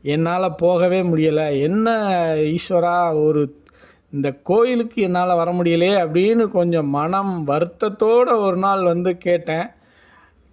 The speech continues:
டப்புன்னு ஒரு நான் கே-, நினைச்சு ஒரு இரண்டு, மூன்று நாள்லே என்னுடைய மிக நெருங்கிய ஒரு நண்பர் வந்து, "வாங்க, திருவண்ணாமலை போலாம், கார் எடுத்துட்டு போ-, வாரேன்" அப்படின்னு சொல்லி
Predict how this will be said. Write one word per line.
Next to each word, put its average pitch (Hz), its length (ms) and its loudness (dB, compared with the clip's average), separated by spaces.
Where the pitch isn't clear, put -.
டப்புன்னு 208 460 0
ஒரு 156 240 4
நான் 151 360 -4
கே-, 160 220 0
நினைச்சு 208 520 -2
ஒரு 170 340 4
இரண்டு, 180 360 2
மூன்று 175 360 2
நாள்லே 170 760 0
என்னுடைய 151 760 0
மிக 165 300 0
நெருங்கிய 185 500 2
ஒரு 165 160 4
நண்பர் 160 380 0
வந்து, 156 540 2
"வாங்க, 170 340 -2
திருவண்ணாமலை 165 640 0
போலாம், 151 380 -2
கார் 151 240 -4
எடுத்துட்டு 143 380 -8
போ-, 147 180 -18
வாரேன்" 143 380 -2
அப்படின்னு 139 180 -2
சொல்லி 156 480 -2